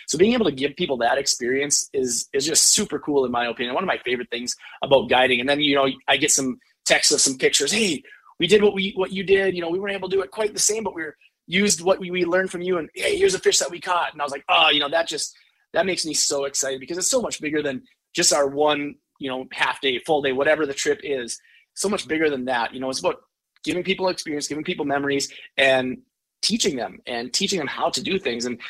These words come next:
not only that, but I don't know how many clients that I've learned from. You know, I'm, I'm definitely not a, a know-it-all of everything. You know, so many times on these trips, people say, like, "Well, we did this one time." And I said, "Oh, yeah, that totally makes sense." I, there was one story where this, we were working,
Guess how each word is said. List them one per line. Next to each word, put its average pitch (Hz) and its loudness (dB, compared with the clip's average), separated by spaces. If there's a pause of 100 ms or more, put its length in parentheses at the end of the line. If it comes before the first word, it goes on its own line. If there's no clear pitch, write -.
(160)
not 143 4
only 202 8
that, 185 6
but 190 0
I - 2
don't 208 6
know 180 4
how 175 4
many 190 2
clients 165 0
that 156 4
I've 139 4
learned 139 -2
from. 107 -2
You 113 -8
know, 123 -2
I'm, 170 -2 (400)
I'm 185 2
definitely 180 4
not 175 2
a, 147 4 (240)
a - -6
know-it-all 165 2
of 139 -10
everything. 156 -4 (140)
You 135 -12
know, 131 -12
so - -4
many 202 -6
times 170 -8
on 127 -6
these 123 -4
trips, - -2
people - -6
say, 156 -4
like, 123 -4
"Well, 139 -4
we 208 -2
did 208 -4
this 262 2
one 151 -4
time." 139 0
And 131 -8
I 117 -8
said, - -6
"Oh, 104 -2
yeah, 147 0
that 131 -2
totally 196 2
makes 196 2
sense." 127 2
I, 135 2 (280)
there 175 6
was 160 6
one 165 6
story 165 4
where 165 4
this, 151 0
we 156 2
were 147 2
working, 156 0